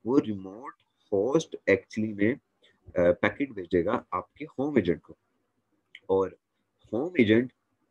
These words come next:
क्या करेगा? home agent फिर आगे further जो है वो पैकेट आपका, अ, भेज देगा, अ,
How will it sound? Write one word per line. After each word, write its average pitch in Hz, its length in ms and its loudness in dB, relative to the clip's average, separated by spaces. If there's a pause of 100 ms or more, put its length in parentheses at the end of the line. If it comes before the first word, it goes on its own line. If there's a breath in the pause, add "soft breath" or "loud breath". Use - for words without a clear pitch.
क्या 147 140 6
करेगा? 139 280 4
home 139 320 -2
agent 139 280 4
फिर 151 260 0
आगे 107 220 2
further 143 540 2
जो 120 140 6
है 104 60 8
वो 98 160 -2
पैकेट 95 760 -12
आपका, 82 720 -12 (440)
अ, 87 240 -10
भेज 87 320 -18
देगा, 85 480 2 (440)
अ, 78 320 -16